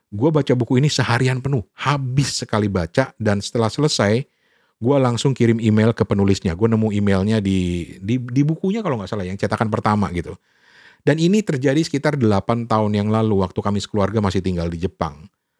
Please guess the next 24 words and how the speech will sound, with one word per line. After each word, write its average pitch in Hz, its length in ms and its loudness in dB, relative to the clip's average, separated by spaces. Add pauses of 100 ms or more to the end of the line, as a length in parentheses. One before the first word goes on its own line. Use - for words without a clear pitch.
(160)
Jadi 101 160 0
waktu 104 240 2
itu 113 80 -2
gue 107 160 2
ingat 110 160 -2
gue 110 160 0
belinya 92 240 0
di 98 160 0
Kindle. 95 400 0
Jadi 95 160 -4
gue 104 160 2
lagi 92 160 0
nyari-nyari 92 400 2
buku 90 240 -4
Kindle 92 240 2
yang 90 160 0
baru 101 160 2
dan 95 160 2
nemu 95 240 -2
Wonders 90 400 -4
ini 90 160 -6
dan 85 240 -6
penasaran 92 640 -4 (480)
gitu. 85 240 -2